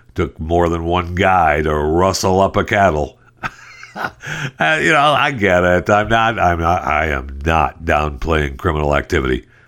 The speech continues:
How dare you think that I'm doing that? So Jones, seventy-one, has been a judge in the tiny West Texas county of Loving County, population fifty-seven.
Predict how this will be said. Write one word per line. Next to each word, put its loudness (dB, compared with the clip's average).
How -2
dare 2
you -4
think -4
that 0
I'm 0
doing 0
that? -4
So 0
Jones, 0
seventy-one, 2
has -2
been 0
a 0
judge 2
in 0
the -2
tiny -4
West 0
Texas -6
county -4
of -2
Loving 0
County, -2
population 0
fifty-seven. -2